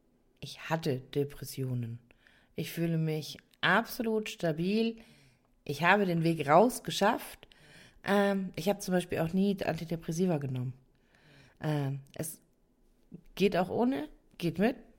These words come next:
je nachdem, da müsst ihr auf eure, eure betreuenden Ärzte und Psychologen hören.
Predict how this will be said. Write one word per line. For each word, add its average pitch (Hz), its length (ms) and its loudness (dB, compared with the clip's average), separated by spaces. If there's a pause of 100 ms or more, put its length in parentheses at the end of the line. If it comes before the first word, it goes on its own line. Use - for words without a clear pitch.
je 170 160 -2
nachdem, 185 460 0
da 185 100 0
müsst 175 260 -2
ihr 151 200 -2
auf 147 120 -8
eure, 143 560 -4
eure 127 840 -8 (200)
betreuenden 160 600 0
Ärzte 160 340 -4
und 151 80 -10
Psychologen 185 580 -2
hören. 233 300 4